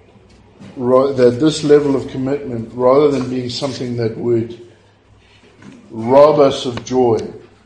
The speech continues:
is actually something that is the greatest source of joy and true joy, lasting joy, and joy that, that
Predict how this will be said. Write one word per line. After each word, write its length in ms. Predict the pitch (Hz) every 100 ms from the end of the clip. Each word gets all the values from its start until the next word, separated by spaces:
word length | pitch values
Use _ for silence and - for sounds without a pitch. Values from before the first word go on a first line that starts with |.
| _ _ _ _ _ 247 - _ - - - _ _ _ _ - _
is 160 | 113 113
actually 420 | 120 117 120 113
something 400 | 113 123 113 113
that 160 | 110 107
is 600 | 110 110 104 - - - _ _ - _ _ _ _ _
the 100 | 117
greatest 440 | 113 120 113 107 -
source 300 | 127 117 -
of 120 | 95
joy 240 | - 98 - - _ _
and 160 | 120 110
true 240 | - 123 117
joy, 200 | 110 92 92 - _ _ _ _ _ _ _ _ _ 120
lasting 480 | 120 120 - 117
joy, 200 | 107 110
and 260 | 110 113 117
joy 260 | 131 127 127
that, 500 | 120 117 113 - 120
that 320 | 113 110